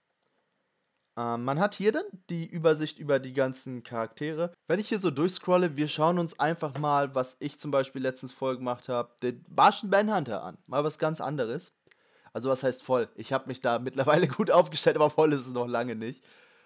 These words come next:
Hundertsechzig Ausgaben. Ähm, das ist bei den Charakteren immer ein bisschen schwierig. Man kann jetzt hier nicht jede einzelne Ausgabe aufführen, wo der Charakter jemals vorgekommen ist.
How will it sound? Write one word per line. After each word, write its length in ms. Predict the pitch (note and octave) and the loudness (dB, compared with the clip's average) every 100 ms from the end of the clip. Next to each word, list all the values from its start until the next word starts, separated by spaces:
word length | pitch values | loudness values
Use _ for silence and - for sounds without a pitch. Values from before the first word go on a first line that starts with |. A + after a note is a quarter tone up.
| - | -4
Hundertsechzig 640 | G3 G#3+ G#3 G3+ E3+ - | 0 2 2 0 -2 0
Ausgaben. 580 | D#3 G3 - G3+ A3 E4 _ _ - - _ _ - | 2 2 2 2 2 -2 _ _ -20 -20 _ _ -4
Ähm, 260 | D3+ E3 E3+ | 2 2 4
das 180 | E3 | 2
ist 140 | - - | 0 4
bei 140 | F#3+ | 4
den 100 | F3+ | 4
Charakteren 480 | E3+ D#3 - E3 E3 | -2 -8 -4 -2 0
immer 140 | E3 | 0
ein 80 | D#3 | -2
bisschen 220 | D3 - | -4 -8
schwierig. 420 | - E3 F#3+ F#3+ D3 | -8 -6 -4 -2 -2
Man 140 | D3 | -4
kann 260 | - D3+ F#3+ | 0 0 2
jetzt 180 | - | 0
hier 140 | - E3+ | 0 0
nicht 180 | E3 C3+ | -2 -2
jede 540 | C#3+ G#3+ G#3 G3+ - | 0 2 2 2 0
einzelne 520 | D3 E3+ - E3+ D#3+ | -2 -4 -6 -6 -4
Ausgabe 520 | B2 C3 - B2+ B2 | -2 -4 -2 -2 0
aufführen, 380 | - A2 - A2 | -4 -6 -8 -10
wo 40 | A2 | -8
der 140 | G#2+ | -8
Charakter 340 | - A2 - | -8 -10 -8
jemals 300 | G2+ G#2 G2+ | -10 -10 -12
vorgekommen 500 | - F#2 - - F2 | -12 -14 -16 -20 -20
ist. 180 | F2+ - | -20 -20